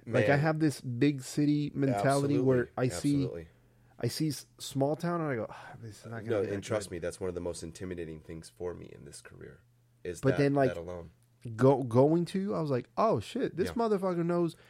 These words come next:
Speaker 2: Well,
Speaker 1: He
Speaker 2: thank you.
Speaker 1: knows exactly what he's doing. And, like, when, uh, I think it was so-, one of my brothers or something,
Speaker 2: Mm-hmm.
Speaker 1: so-, somebody asked me, they go, "Oh," I, like, I had
Speaker 2: Mm-hmm.
Speaker 1: mentioned I went, and they're like, "Oh, it takes you an hour?" And I go, "Yeah."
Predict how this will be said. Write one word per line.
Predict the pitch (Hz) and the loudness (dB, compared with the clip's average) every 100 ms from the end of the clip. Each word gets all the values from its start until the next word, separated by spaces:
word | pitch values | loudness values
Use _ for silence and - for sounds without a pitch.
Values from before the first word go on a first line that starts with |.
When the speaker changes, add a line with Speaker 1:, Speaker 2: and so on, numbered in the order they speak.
| - - - | -20 -20 -18
Speaker 2:
Well, | - | -10
Speaker 1:
He | - | 2
Speaker 2:
thank | 277 | 4
you. | 294 | 6
Speaker 1:
knows | 285 220 | 4 4
exactly | 196 156 156 196 208 208 | 2 4 6 8 8 6
what | 180 175 | 8 8
he's | 160 170 156 | 8 4 8
doing. | 160 147 113 113 147 175 _ _ _ _ _ _ | 10 10 8 6 0 -6 _ _ _ _ _ _
And, | 139 139 131 123 131 - _ _ _ _ _ _ _ _ _ _ _ | 4 6 6 4 0 -10 _ _ _ _ _ _ _ _ _ _ _
like, | 143 135 | 4 6
when, | 139 131 123 | 6 6 4
uh, | 120 113 92 - - - _ _ _ - | 2 2 0 -4 -12 -20 _ _ _ -14
I | - | -8
think | 175 185 | -4 -2
it | |
was | 175 113 | -2 -2
so-, | - 180 | -2 -2
one | - 139 165 | 0 2 4
of | 190 | 4
my | 180 | 2
brothers | 127 135 123 101 | 8 8 8 4
or | 101 | 0
something, | - 175 175 165 | 0 0 2 0
Speaker 2:
Mm-hmm. | - 170 | 0 -2
Speaker 1:
so-, | 127 | -2
somebody | - 180 165 | -2 2 2
asked | 131 123 104 | 2 0 -6
me, | 117 - - - - - _ | -12 -14 -20 -20 -20 -20 _
they | - | -2
go, | 113 120 | 2 2
"Oh," | 180 196 156 104 90 - | 2 2 0 -2 -4 -2
I, | 120 123 127 | 0 0 0
like, | 120 113 | 2 4
I | 110 | 4
had | 120 | 4
Speaker 2:
Mm-hmm. | 110 | 2
Speaker 1:
mentioned | 113 107 113 | 0 0 0
I | 107 | 0
went, | 107 104 | 0 0
and | 95 - _ - | -4 -10 _ -10
they're | 101 | -6
like, | 98 101 | -6 -8
"Oh, | 139 | -10
it | 135 | -8
takes | 160 - | -8 -6
you | 143 | -6
an | 131 | -4
hour?" | 156 170 | -6 -6
And | 151 | -8
I | 107 | -6
go, | 107 | -6
"Yeah." | 151 175 165 | -4 -4 -6